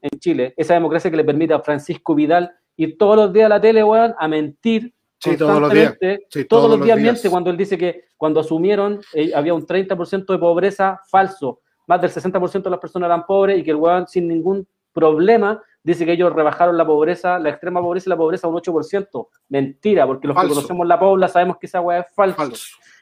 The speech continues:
Speaker 1: Eh, bueno, es que no tienen idea y que, y que además no les interesa. Entonces, eh, ese tipo de, de, de democracia, yo jamás, yo no la voy a salvar,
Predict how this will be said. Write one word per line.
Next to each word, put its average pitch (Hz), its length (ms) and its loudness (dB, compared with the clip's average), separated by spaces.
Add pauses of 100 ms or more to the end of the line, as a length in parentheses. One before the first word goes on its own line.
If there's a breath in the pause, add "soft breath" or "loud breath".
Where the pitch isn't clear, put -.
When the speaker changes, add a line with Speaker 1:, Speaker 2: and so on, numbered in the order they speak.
Speaker 1:
Eh, 135 640 0 (720)
bueno, 151 180 -2
es 160 60 -10
que 160 80 -4
no 147 80 0
tienen 165 240 0
idea 147 720 2 (220)
y 139 80 -8
que, 139 180 -2
y - 160 -4
que 139 160 2
además 143 300 2
no 175 140 0
les 170 120 0
interesa. 170 440 -2
Entonces, 180 480 -4 (400)
eh, 143 180 2
ese 156 220 2
tipo 190 260 4
de, 175 480 6
de, 139 400 -2 (220)
de 135 220 -4
democracia, 180 920 0
yo 156 220 -2
jamás, 175 600 0 (140)
yo 151 160 -2
no 196 100 2
la 185 80 4
voy 185 120 2
a 180 40 -2
salvar, 160 460 0